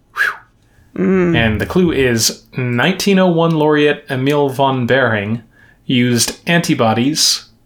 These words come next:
Speaker 1: to cure diphtheria, making him a pioneer of this ology coined in the same decade. Uh, and she takes a little bit to think about it, but she gets it right with what is immunology.
Speaker 2: Mm-hmm.
Speaker 1: I got stuck on
Speaker 2: Yeah.
Speaker 1: virology.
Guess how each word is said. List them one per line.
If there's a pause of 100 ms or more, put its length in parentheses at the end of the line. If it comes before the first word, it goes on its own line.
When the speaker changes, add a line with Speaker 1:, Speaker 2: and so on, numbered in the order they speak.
Speaker 1:
to
cure
diphtheria,
making
him
a
pioneer
of
this
ology (180)
coined
in
the
same
decade. (280)
Uh,
and
she
takes
a
little
bit
to
think
about
it,
but
she
gets
it
right
with
what
is
immunology. (460)
Speaker 2:
Mm-hmm. (520)
Speaker 1:
I
got
stuck
on
Speaker 2:
Yeah.
Speaker 1:
virology.